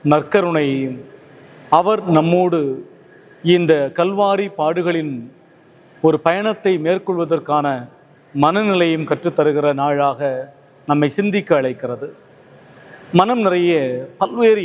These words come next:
எண்ணங்கள், பல்வேறு சிந்தனைகள் ஓடிக்கொண்டே இருக்கிறது. புனித வியாழன் மகிழ்ச்சியோடு, ஆரவாரத்தோடு எல்லோரும் ஆலயம் வருகிறோம்.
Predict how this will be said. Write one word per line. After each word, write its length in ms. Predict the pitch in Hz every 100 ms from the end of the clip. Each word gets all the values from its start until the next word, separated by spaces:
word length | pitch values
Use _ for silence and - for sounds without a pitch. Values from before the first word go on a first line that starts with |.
| 147
எண்ணங்கள், 440 | 156 170 160 147 120 135 _ _ _ -
பல்வேறு 380 | 220 226 226 214
சிந்தனைகள் 440 | 180 180 185 170 151
ஓடிக்கொண்டே 400 | 160 165 160 160 139
இருக்கிறது. 400 | 131 123 120 147 - - - - - - - - -
புனித 300 | 202 233 208 139
வியாழன் 380 | 147 156 139 135 - - - - - 147
மகிழ்ச்சியோடு, 680 | 165 240 196 208 190 170 170 185 143
ஆரவாரத்தோடு 720 | 165 196 180 165 160 165 160 160 147
எல்லோரும் 400 | 165 160 151 131 123 - _ - - 151
ஆலயம் 360 | 185 196 185 151
வருகிறோம். 380 | 139 110 131